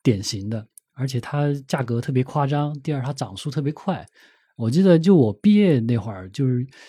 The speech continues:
一六年左右，我之前在一家财经媒体，那会儿做的也是做跟房地产相关的报道，主要关注土地问题。然后那会儿大家要合作一篇文章，就一五、一六年那一波房价涨得特别快嘛，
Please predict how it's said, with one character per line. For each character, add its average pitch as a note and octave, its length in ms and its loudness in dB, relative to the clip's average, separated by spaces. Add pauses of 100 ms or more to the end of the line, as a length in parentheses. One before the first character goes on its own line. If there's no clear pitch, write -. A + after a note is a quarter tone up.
(120)
一 F3 140 4
六 G3+ 160 8
年 A2 400 0
左 G2+ 180 -10
右， G#2+ 160 -2
我 G2+ 140 -6
之 C#3+ 200 -6
前 B2+ 220 -2
在 C#3 160 4
一 C3 40 6
家 C#3+ 140 0
财 A#2 220 -2
经 D#3+ 160 0
媒 B2+ 160 2
体， - 300 -12 (160)
那 C#3+ 160 -4
会 A#2 100 -4
儿 G#2+ 60 -4
做 C#3 240 0
的 A2+ 100 0 (460)
也 G#2+ 160 -4
是 D#3+ 240 -2
做 C#3 260 0
跟 D3+ 320 -2 (220)
房 A#2+ 160 -2
地 D3+ 80 2
产 G#2 160 -6
相 D3 160 -4
关 F3 160 -2
的 D3 80 -2
报 B2+ 160 -4
道， G2 240 -10
主 A2+ 140 -10
要 A#2+ 80 -4
关 D#3 200 -4
注 D3 220 -2
土 C3+ 180 -10
地 F3 200 -2
问 C3 160 -2
题。 - 240 -20 (480)
然 A#2+ 100 -8
后 C#3+ 60 0
那 E3 80 4
会 C3 80 2
儿 A2 80 0
大 C#3+ 160 2
家 C#3+ 80 0
要 C#3+ 120 2
合 C3 220 0
作 C#3+ 160 4
一 C3 40 6
篇 C3+ 180 0
文 A2 160 -2
章， C3+ 200 0
就 C3+ 120 0
一 E3+ 160 4
五、 B2 120 2
一 A#2+ 140 2
六 F3+ 160 8
年 G#2+ 240 2
那 A2 100 -2
一 G#2 60 0
波 A2 160 -4
房 G#2+ 240 -6
价 B2+ 160 0
涨 G2+ 200 -8
得 G2+ 60 -18
特 A2+ 120 -12
别 C3+ 80 0
快 C#3+ 260 -4
嘛， G2 100 -8